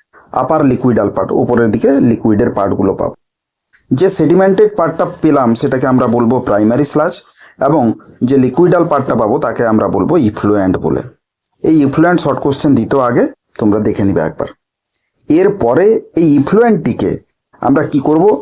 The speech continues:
সেকেন্ডারি ট্রিটমেন্টের ক্ষেত্রে অ্যারেশন ট্যাঙ্কে পাঠাবো। এই অ্যারেশন ট্যাঙ্ক মানে যেখানে এয়ার দেওয়া হবে এবং কিছু ব্যাকটেরিয়া সেখানে থাকতে পারে, ফলে তারা কি করবে, সেখানে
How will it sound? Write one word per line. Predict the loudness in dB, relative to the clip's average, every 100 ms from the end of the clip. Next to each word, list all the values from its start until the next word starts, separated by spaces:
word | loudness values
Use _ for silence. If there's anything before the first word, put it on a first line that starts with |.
| -6 -4 -2
সেকেন্ডারি | 0 0 2 2 2
ট্রিটমেন্টের | 2 2 2 2 0 -2
ক্ষেত্রে | -4 -2 0 0 -4 -20 _ -4
অ্যারেশন | 0 2 2 2 0 0
ট্যাঙ্কে | -2 -2 -4
পাঠাবো। | -6 -6 -10 _ _ _ _ _ -20 -4 0
এই | 2
অ্যারেশন | 2 0 0 0 0
ট্যাঙ্ক | 0 -2 -4 -12 _ -20 _ -2
মানে | 0 0
যেখানে | 0 2 2
এয়ার | 2 0 0 0
দেওয়া | 0 0
হবে | 0 -2 -2 _ _
এবং | -4 0 0
কিছু | 0 0 0 0 -4 -8 -2
ব্যাকটেরিয়া | 0 0 0 0
সেখানে | 0 -2 -2
থাকতে | -4 -4 -2
পারে, | 0 -2 -4 -18 -20 -20 _ _ _ _
ফলে | -2 2 2 -2 -8 _ _ _ _
তারা | -4 -2 -2
কি | 0
করবে, | 0 2 2
সেখানে | 0 0 0